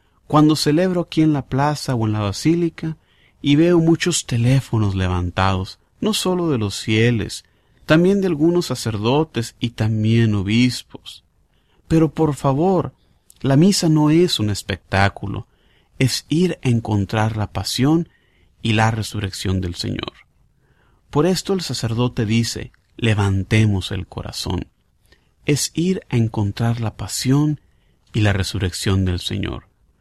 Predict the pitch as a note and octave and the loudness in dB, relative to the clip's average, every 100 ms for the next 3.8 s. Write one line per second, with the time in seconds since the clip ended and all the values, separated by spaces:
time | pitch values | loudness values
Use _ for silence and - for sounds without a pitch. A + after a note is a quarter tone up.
0 | _ _ _ D3 E3+ - F#3 - C3 B2 | _ _ _ 0 0 0 -4 -4 -6 -6
1 | A#2 C3 - A2+ B2 C3+ - - _ _ | -4 -4 -2 -2 0 -2 -6 -12 _ _
2 | - G#2+ G#2 G2+ F#2+ - B2+ A#2+ - - | -2 0 2 0 -2 0 2 2 -2 -8
3 | G2+ - - - - - G1+ | -10 -10 -12 -10 -8 -8 -8